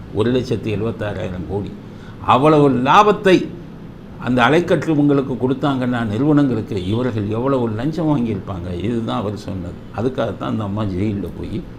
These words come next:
உள்ள இருந்தாங்க. அதை நான் ஏன், இந்த அம்மா தான் தேசிய பேரிடர், ராசாவும் இந்த அம்மாவும் தேசியத்துக்கு ஏற்பட்ட பே-, தேசத்து, தேச பேரிடர்னு நான் ஏன் சொல்றேன்னா, தமிழ், இந்தியா வந்து மிக மிக ஏழைகள் அதிகமாக இருக்கிற நாடு.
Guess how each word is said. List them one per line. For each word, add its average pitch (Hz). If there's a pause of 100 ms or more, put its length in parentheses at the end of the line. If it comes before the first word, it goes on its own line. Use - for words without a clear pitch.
(140)
உள்ள 117
இருந்தாங்க. 82
அதை 101
நான் 95
ஏன், 131
இந்த 117
அம்மா 147
தான் 151 (320)
தேசிய 151
பேரிடர், 135 (200)
ராசாவும் 135
இந்த 113
அம்மாவும் 110 (300)
தேசியத்துக்கு 143
ஏற்பட்ட 127
பே-, 107
தேசத்து, 120
தேச 143
பேரிடர்னு 127
நான் 113
ஏன் 123
சொல்றேன்னா, 107 (640)
தமிழ், 139
இந்தியா 151
வந்து 123
மிக 117
மிக 131
ஏழைகள் 135
அதிகமாக 107
இருக்கிற 98
நாடு. 85